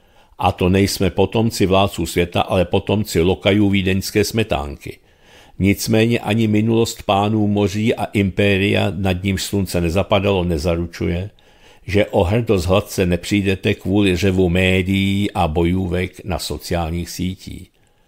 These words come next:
John Bull už není John Bull, ale krásně domestikovaný vůl, který se sice ještě vzjepral k odporu, ale koule už prostě chybí.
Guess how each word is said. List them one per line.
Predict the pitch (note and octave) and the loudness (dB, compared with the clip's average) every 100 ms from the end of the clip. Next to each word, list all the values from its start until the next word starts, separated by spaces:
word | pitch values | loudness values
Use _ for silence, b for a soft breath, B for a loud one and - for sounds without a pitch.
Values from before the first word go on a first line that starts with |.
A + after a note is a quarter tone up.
| _ _ _ - A2 | _ _ _ -14 -2
John | G#2 G2+ | 2 2
Bull | F#2 F#2+ F#2+ A2+ - | 4 4 4 0 -2
už | G#2 - | -6 -4
není | F#2 F#2 F#2+ G2+ F#2+ | 0 0 0 -2 0
John | G2+ F#2+ | 0 0
Bull, | F2 D#2 - _ _ _ _ | -2 -4 -10 _ _ _ _
ale | - E2+ E2+ | -2 0 0
krásně | - F2+ F2+ G#2 - A#2 | 0 2 2 0 -2 -2
domestikovaný | G#2 G2 G2+ - F#2+ G#2 G2+ G2 F#2 F2+ | 0 2 0 -2 -4 0 2 2 2 2
vůl, | G2 F#2 F#2 G2 G#2+ b b b | 2 2 2 0 -4 b b b
který | - G2+ F#2 G#2+ | -4 0 2 2
se | - F#2 | 0 -2
sice | A2 F#2+ G#2+ | -2 -2 0
ještě | G#2+ - G2+ | 0 2 0
vzjepral | E2+ G2 - G2 F2+ | 2 -2 0 0 0
k | - - | -4 -8
odporu, | - - G2 F#2 G2 - b - | -8 -4 -2 -2 -2 -6 b -8
ale | D2+ | -6
koule | D#2 G2+ G#2+ A2+ | -4 -2 0 0
už | A#2 | 0
prostě | A2+ G#2 - A2 | -2 -4 -4 -6
chybí. | - G#2 D#2 C#2 D2 | -4 -6 -6 -10 -14